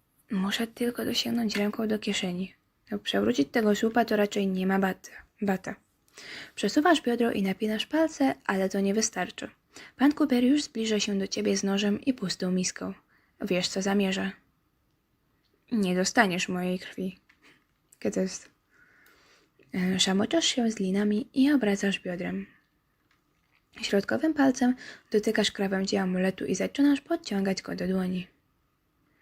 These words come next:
Masz go już w garści i mocno zaciskasz na nim rękę. Uwolnij mnie.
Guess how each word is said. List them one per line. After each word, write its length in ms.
Masz 260
go 200
już 100
w 80
garści 580
i 60
mocno 380
zaciskasz 560
na 80
nim 160
rękę. 400
Uwolnij 600
mnie. 480